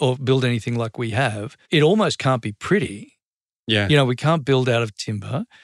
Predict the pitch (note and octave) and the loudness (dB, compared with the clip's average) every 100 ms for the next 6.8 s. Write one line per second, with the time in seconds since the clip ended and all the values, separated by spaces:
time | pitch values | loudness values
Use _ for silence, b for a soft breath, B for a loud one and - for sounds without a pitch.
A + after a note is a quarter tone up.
0 | b _ A#2 D3 C#3+ B2 A#2 A2 D3 C#3+ | b _ 0 2 4 2 2 0 -2 -2
1 | C3 B2 - G#2+ G#2+ G2+ G#2+ - b b | -2 -4 -4 -4 -6 -8 -10 -10 b b
2 | - B2+ B2+ D3 - A#2 - - _ _ | -2 0 2 0 0 -4 -4 -14 _ _
3 | _ _ A2+ G#2 A2+ - _ - C3 C3+ | _ _ -4 -2 -4 -4 _ -4 -2 0
4 | - A#2+ E3 - - A2 - C3 A2+ G#2 | 0 0 -2 -4 -6 -4 -4 0 0 -2
5 | G#2 - - A#2 G2+ - _ - C#3 A2 | -8 -10 -4 -2 -2 -6 _ -4 -2 2
6 | B2+ A#2 G#2+ G2+ A2+ A#2 - | 2 2 2 2 2 0 -4